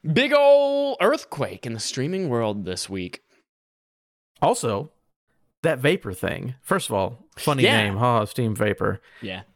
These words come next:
Speaker 2: I wonder if that's ever, now that it's been leaked, I don't know if that was a thing that they were just thinking. I haven't done any follow-up. I don't know if that was just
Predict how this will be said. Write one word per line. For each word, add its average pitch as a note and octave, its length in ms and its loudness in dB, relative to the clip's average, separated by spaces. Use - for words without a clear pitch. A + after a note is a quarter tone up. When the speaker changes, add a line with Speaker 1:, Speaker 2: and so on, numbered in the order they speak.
Speaker 2:
I C#3 80 0
wonder E3 160 2
if - 80 0
that's D3+ 200 0
ever, B2 220 0
now B2 180 0
that D3 120 0
it's B2+ 100 -8
been A2+ 220 0
leaked, A#2 300 0
I C3+ 60 2
don't D#3 100 0
know D3+ 60 0
if C#3 80 -2
that C#3 120 0
was A#2+ 160 -2
a A2+ 60 0
thing A2+ 280 -2
that G2+ 280 0
they A2 100 4
were F#2+ 80 -2
just G2+ 240 -4
thinking. C#3+ 340 0
I A2 180 -2
haven't A2 480 -8
done A#2 140 2
any G#2+ 100 -4
follow-up. G2 560 -2
I A2+ 60 0
don't B2+ 100 -2
know A#2+ 60 -4
if G#2+ 80 -6
that G#2+ 120 2
was G2+ 160 -2
just G2 340 -4